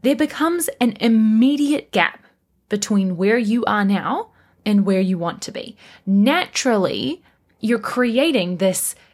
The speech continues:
gap, this sense that you could be somewhere else and that somewhere else would be better. So for example, I set a goal to make a million dollars in a twelve-month period. And the moment that I set that goal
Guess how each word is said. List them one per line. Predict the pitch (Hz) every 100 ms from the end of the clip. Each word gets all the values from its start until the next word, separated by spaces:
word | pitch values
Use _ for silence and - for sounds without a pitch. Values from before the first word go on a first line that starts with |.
| - 170
gap, | 262 - -
this | 190 - - - -
sense | - - 277 285 - -
that | 202 190 180 -
you | 208 202
could | - 277
be | 233 220
somewhere | 202 214 202 196 196
else | - 175
and | - 202
that | -
somewhere | - - 262 254 240 247
else | 262 185 -
would | 196 226 196 -
be | 196 190 _
better. | 196 - - - _ _ _ _ _ _ _ _ _
So | - 226
for | 220
example, | 196 254 262 190 -
I | 226
set | 254 254 202
a |
goal | 240 226 165 92 -
to | - 202
make | 196 196
a |
million | 190 196 226 208 196
dollars | 196 190 143 160
in | -
a | 185
twelve-month | - 190 185 185 165 -
period. | - 214 165 - - - _
And | 214 196 190 - _ _ _ _
the | 196
moment | 214 285 403 262
that | 214
I | 185
set | - 403 -
that | 185 143
goal | - - - 135